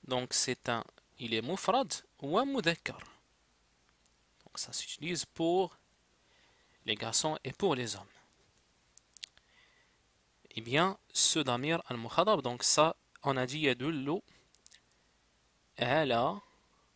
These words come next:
al-mukhatab, c'est-à-dire à celui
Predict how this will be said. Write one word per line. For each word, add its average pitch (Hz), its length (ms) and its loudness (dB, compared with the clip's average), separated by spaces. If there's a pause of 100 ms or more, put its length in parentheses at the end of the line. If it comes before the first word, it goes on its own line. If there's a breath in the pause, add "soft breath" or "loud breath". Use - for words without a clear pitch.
(960)
al-mukhatab, 180 880 2
c'est-à-dire 160 420 -2 (1160 soft breath)
à 151 100 6
celui 156 520 0